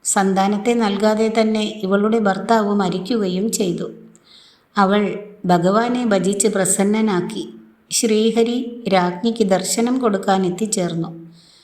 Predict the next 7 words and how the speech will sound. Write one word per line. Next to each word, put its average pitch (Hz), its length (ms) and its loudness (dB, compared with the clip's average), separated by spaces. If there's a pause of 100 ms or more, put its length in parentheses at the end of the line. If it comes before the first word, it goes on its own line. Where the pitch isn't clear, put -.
(240)
എന്താണ് 240 800 2
ആഗ്രഹമെന്ന് 208 640 0
ചോദിച്ച 220 420 0
വിഷ്ണുവിനോട് 196 1080 0
അവൾ 190 280 0
ആവശ്യപ്പെട്ടു. 180 680 -4 (680)
"മഹാപ്രഭോ, 196 1040 2